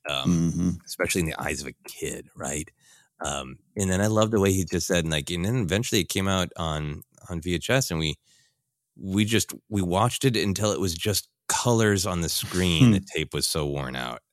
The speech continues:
Speaker 1: it's just such a great visceral way to describe, like, not just, "Ah, I like that movie." It was
Speaker 2: Yeah.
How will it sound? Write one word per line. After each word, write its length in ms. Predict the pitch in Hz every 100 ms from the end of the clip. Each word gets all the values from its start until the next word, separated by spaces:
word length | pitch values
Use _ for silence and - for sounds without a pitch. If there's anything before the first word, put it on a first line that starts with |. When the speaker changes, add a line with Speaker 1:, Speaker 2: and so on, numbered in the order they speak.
| _
Speaker 1:
it's 260 | 98 110 -
just 180 | 95
such 160 | - 90
a 60 | 80
great 340 | 85 90 85
visceral 600 | 80 78 92 - 85 76
way 240 | 76 76 71
to 100 | 73
describe, 640 | 69 - 76 71 69 67 - _ _ _ -
like, 260 | 76 -
not 240 | - 123 -
just, 200 | 131 - -
"Ah, 180 | 101
I 20 | 107
like 240 | 107 113
that 160 | 104 82
movie." 440 | 110 131 76 69 - _ _ _ _ -
It 160 | 110 -
was 280 | 113 95
Speaker 2:
Yeah. 80 | 80